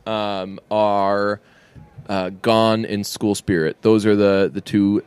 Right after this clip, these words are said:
biggies, aside from, like, his, his hits. Um, but I love School Spirit. The cool story with that is on both the clean and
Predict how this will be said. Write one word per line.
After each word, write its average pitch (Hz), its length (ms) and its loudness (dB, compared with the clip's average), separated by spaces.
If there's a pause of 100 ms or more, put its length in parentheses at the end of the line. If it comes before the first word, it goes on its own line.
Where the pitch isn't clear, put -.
biggies, 92 380 -4
aside 113 400 0
from, 107 480 -4
like, 92 160 -6
his, - 440 -4 (140)
his 92 180 -10
hits. - 440 -6
Um, 110 400 0
but 131 140 4
I 139 60 4
love 151 220 2
School 147 220 -4
Spirit. 139 380 -2 (260)
The 131 100 0
cool 156 200 4
story 147 280 4
with 131 180 4
that 135 360 4
is 110 680 -6 (600)
on 117 420 2
both 117 320 2
the 117 100 -2
clean 135 540 -4
and 117 520 -4